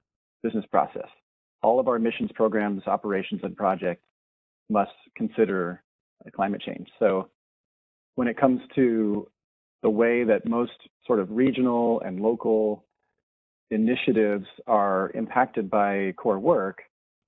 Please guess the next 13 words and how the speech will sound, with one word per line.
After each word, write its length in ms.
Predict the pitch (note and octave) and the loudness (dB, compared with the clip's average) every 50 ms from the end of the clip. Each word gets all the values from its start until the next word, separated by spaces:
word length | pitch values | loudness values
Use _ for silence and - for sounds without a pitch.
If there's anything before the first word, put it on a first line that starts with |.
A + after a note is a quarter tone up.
| _ | _
I 80 | - G#2+ | -8 -6
think 180 | - A#2+ G#2+ | -4 -4 0
the, 220 | - A2 G2+ G2+ F#2 - | 2 2 2 2 0 -2
the 80 | A2 G#2+ | -2 -2
main 320 | G#2+ A2+ B2 B2 A#2+ A2+ | -2 -4 -6 -4 -2 -2
impact 440 | A#2 A#2 A2 A2 G#2+ G2 F#2+ - - | 0 0 0 0 0 0 0 -2 -6
is 60 | G2+ - | -8 -6
gonna 140 | - G#2+ G2+ | -4 -4 -4
be 160 | F#2+ G2 F#2 - - | -4 -4 -6 -8 -8
through 420 | - B2 B2 B2 B2 A#2+ A#2 A2+ | -4 0 2 2 2 2 0 -2
the 160 | F#2+ G#2 G#2 | -2 -2 -2
effects 400 | G2+ - - A2 G2 F#2+ - - _ - - | -2 0 2 2 2 0 -2 -12 _ -14 -6
of 360 | - G2 F#2+ F#2 F2+ F2+ F2+ | -2 0 2 2 2 0 -2